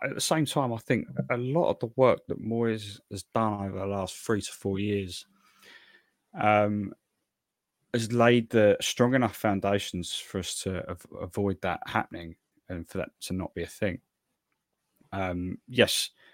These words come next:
you know, we've loved being in Europe these last three years. I think we all have to come to terms with the fact that we're not gonna qualify for Europe every single year.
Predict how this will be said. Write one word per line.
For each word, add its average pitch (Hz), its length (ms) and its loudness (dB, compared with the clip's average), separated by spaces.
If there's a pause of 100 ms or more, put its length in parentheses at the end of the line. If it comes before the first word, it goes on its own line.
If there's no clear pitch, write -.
(240)
you - 80 -8 (500)
know, 92 260 0
we've 104 140 -2
loved 110 300 4
being 101 120 4
in 95 120 0
Europe 95 180 0
these - 180 -10
last 85 240 -6
three - 160 -8
years. - 360 -10 (520)
I - 60 -8
think - 220 -2
we 113 140 6
all 117 220 6
have - 240 -2
to 110 60 -10
come 92 200 -4
to - 60 -12
terms 98 340 0
with 85 80 -6
the 82 60 -10
fact - 300 -4
that 90 160 -4 (100)
we're 107 100 -2
not 120 180 -4
gonna 104 200 -4
qualify 95 520 -2
for - 140 -6
Europe 87 320 -4
every 85 200 -8
single 85 320 -8
year. 87 320 -6